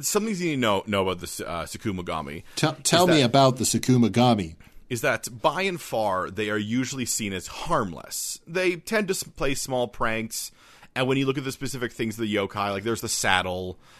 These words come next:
Speaker 1: uh, the saddle which is called a Bumiguchi, uh, which just sort of, like, sits around and waits for its owner, who is probably dead, to come back to it and to, you know, l-,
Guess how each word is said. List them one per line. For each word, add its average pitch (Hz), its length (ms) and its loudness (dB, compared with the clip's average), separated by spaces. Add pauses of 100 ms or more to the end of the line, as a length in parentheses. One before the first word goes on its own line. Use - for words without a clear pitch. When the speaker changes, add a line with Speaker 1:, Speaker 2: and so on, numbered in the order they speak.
(200)
Speaker 1:
uh, 85 520 -2 (260)
the 95 100 -8
saddle 113 240 2
which 104 140 -4
is 101 80 -8
called 98 320 -2
a 92 80 -6
Bumiguchi, 92 760 -6 (480)
uh, 87 260 -6
which 95 760 -4 (220)
just 127 160 -4
sort 156 80 0
of, 131 40 0
like, 123 140 -2
sits - 340 0
around 127 640 2 (560)
and 110 300 0 (320)
waits 127 400 2
for 120 320 0
its 113 200 -4
owner, 113 420 2
who 156 200 2
is 175 120 2
probably 180 600 4
dead, 104 520 0 (920)
to 110 560 0 (240)
come 156 240 0
back 220 220 2
to 92 220 -2
it 64 200 -8
and 110 180 -6
to, 120 340 2
you 139 100 -6
know, 104 220 -2 (320)
l-, 120 160 -6